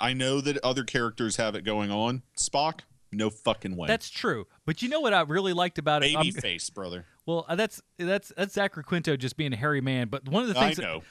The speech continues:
Speaker 2: one of the things that I also liked about him back in the day was, like, on Heroes, <laughs> there
Speaker 1: Uh-huh.
Speaker 2: was a point when Siler had his shirt off and he was just bare fucking chest. I'm like, "No goddamn way. Y'all shaved that
Speaker 1: Yeah.
Speaker 2: man's chest hard fucking core."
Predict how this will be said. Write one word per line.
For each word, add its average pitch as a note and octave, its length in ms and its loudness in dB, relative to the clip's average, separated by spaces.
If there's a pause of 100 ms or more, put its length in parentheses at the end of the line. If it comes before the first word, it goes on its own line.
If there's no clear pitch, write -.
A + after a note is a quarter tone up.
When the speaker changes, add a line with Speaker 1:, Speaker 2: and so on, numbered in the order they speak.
(140)
Speaker 2:
one G3 120 4
of A#3 80 6
the - 20 -10
things A3+ 140 2
that F3 100 4
I D#3 40 6
also E3+ 280 4
liked E3 220 2
about D3+ 300 2
him D3 180 2
back C#3+ 260 2
in D3 60 -4
the B2+ 80 -4
day C3 300 0 (260)
was, C3+ 180 2
like, B2+ 320 0
on C#3+ 220 -2
Heroes, E3 680 0 (180)
<laughs> - 200 -12
there D#3+ 120 4
Speaker 1:
Uh-huh. E3 80 6
Speaker 2:
was C3+ 60 2
a D#3 60 0
point F3 240 0
when D3+ 120 -4
Siler D#3+ 380 2
had D3+ 180 4
his B2+ 100 0
shirt D#3+ 320 2
off E3 260 8
and C3+ 140 0
he F#3 140 2
was E3+ 140 4
just D#3+ 220 2 (160)
bare D#3+ 320 6
fucking D#3+ 420 4
chest. F#3+ 320 2
I'm G3+ 60 6
like, E3 160 4
"No G#3+ 420 10
goddamn E3 680 6
way. D3 260 8
Y'all E3 240 4
shaved F3+ 320 4
that E3 140 4
Speaker 1:
Yeah. G3 60 2
Speaker 2:
man's D3+ 240 0
chest C#3 320 -2
hard E3+ 320 4
fucking D3 360 0
core." A2+ 380 0